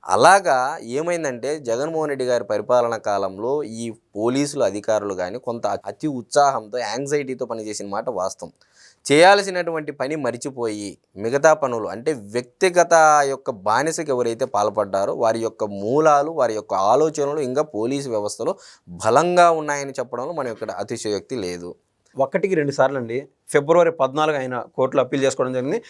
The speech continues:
Speaker 2: ఫిబ్రవరి పదహైదు నుంచి ఫిబ్రవరి ఇరవై ఎనిమిది వరకు ఆయన బయటకు వచ్చినాడు. అంటే అసలు జైల్లోనే లేడు. అసలు ఆయన బయటకు వచ్చిన వ్యవహారం అటు టీడీపీ వర్గాల్లో తెలియలా, కనీసం వ-, జనసేన వర్గాల్లోకి తెలీదు. అప్పుడు దాకా ఒక రకం అనుకోండి.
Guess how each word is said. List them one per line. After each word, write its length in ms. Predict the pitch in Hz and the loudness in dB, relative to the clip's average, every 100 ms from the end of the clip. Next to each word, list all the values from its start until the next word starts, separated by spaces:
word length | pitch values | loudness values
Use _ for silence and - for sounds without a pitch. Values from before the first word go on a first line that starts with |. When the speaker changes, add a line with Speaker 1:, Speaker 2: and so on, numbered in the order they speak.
| - _ | -20 _
Speaker 2:
ఫిబ్రవరి 460 | 156 143 202 233 220 | 2 6 6 8 6
పదహైదు 380 | 165 165 165 | 2 0 0
నుంచి 220 | 156 151 160 | -2 -4 -2
ఫిబ్రవరి 480 | 180 160 196 202 | -2 4 4 6
ఇరవై 220 | 160 160 160 | 4 4 2
ఎనిమిది 240 | 156 139 | 0 0
వరకు 460 | 131 151 160 - - _ _ _ _ - | 4 4 6 0 0 _ _ _ _ 4
ఆయన 220 | 160 214 | 4 4
బయటకు 420 | 240 147 202 214 | 0 6 4 6
వచ్చినాడు. 280 | 185 160 139 | 0 0 -2
అంటే 200 | 147 175 | 2 4
అసలు 460 | 247 180 180 156 131 - _ | 4 2 2 2 0 -10 _
జైల్లోనే 500 | 131 131 226 254 254 | 0 6 6 6 4
లేడు. 280 | 208 151 113 - _ _ _ _ - | 4 4 2 -6 _ _ _ _ 0
అసలు 260 | 151 208 | 2 6
ఆయన 160 | 196 180 | 4 4
బయటకు 340 | 139 196 240 | 6 4 6
వచ్చిన 160 | 247 214 | -2 0
వ్యవహారం 340 | 190 165 180 | 0 2 2
అటు 160 | 165 139 | 2 -2
టీడీపీ 400 | - 165 196 208 | -4 -2 -2 4
వర్గాల్లో 480 | 196 180 185 180 190 | 4 6 4 4 2
తెలియలా, 440 | 190 180 180 208 | 2 2 6 4
కనీసం 400 | 202 165 175 170 | 4 -2 -2 0
వ-, 240 | 135 123 - _ _ - | 0 -2 -6 _ _ 2
జనసేన 360 | 143 185 220 220 | 2 6 4 6
వర్గాల్లోకి 500 | 202 185 185 185 165 | 4 6 4 4 2
తెలీదు. 580 | 180 196 208 165 - - _ _ _ _ _ 160 | 2 4 6 4 4 -6 _ _ _ _ _ 2
అప్పుడు 260 | 156 196 | 4 4
దాకా 420 | 180 175 196 196 | 6 6 8 8
ఒక 300 | 190 - 143 | 6 2 2
రకం 200 | 143 143 | 2 2
అనుకోండి. 420 | 160 131 131 131 | 0 0 -2 -2